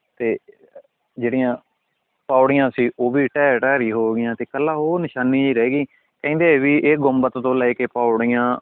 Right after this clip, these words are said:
ਉੱਥੋਂ ਤੱਕ ਉਤਰਦੇ ਸੀ ਤੇ ਉਹ ਕੋਈ, ਜਦੋਂ ਕੋਈ ਰਾਣੀ ਆਉਂਦੀ ਸੀਗੀ ਤੇ ਕਹਿੰਦੇ ਉਹਦੇ ਵਿੱਚ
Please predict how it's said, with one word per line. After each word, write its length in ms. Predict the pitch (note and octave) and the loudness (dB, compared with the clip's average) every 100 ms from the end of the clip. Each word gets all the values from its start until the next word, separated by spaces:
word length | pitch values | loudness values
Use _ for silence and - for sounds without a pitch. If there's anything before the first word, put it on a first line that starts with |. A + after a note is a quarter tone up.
| - | -8
ਉੱਥੋਂ 200 | A2+ B2+ | -6 -2
ਤੱਕ 160 | B2 | -2
ਉਤਰਦੇ 480 | A2 - C3 B2 A#2+ | -2 -4 -4 -2 -2
ਸੀ 120 | A#2 | -2
ਤੇ 140 | A2+ A#2+ | -4 -4
ਉਹ 140 | A2+ - | -4 -4
ਕੋਈ, 200 | A2+ A2 _ _ _ - | -6 -6 _ _ _ -8
ਜਦੋਂ 240 | A#2 A2+ A2 | -2 0 2
ਕੋਈ 140 | A2+ | 0
ਰਾਣੀ 380 | A2+ G#2+ A2+ A#2 - | 0 0 0 -2 -4
ਆਉਂਦੀ 260 | A2 A2 | -2 -2
ਸੀਗੀ 300 | G2 A2+ B2+ | -2 -4 -2
ਤੇ 120 | A#2 | -2
ਕਹਿੰਦੇ 240 | A2+ A#2 B2+ | -4 -4 -2
ਉਹਦੇ 200 | B2 C3 | -2 -2
ਵਿੱਚ 260 | A2+ A2 | -4 -6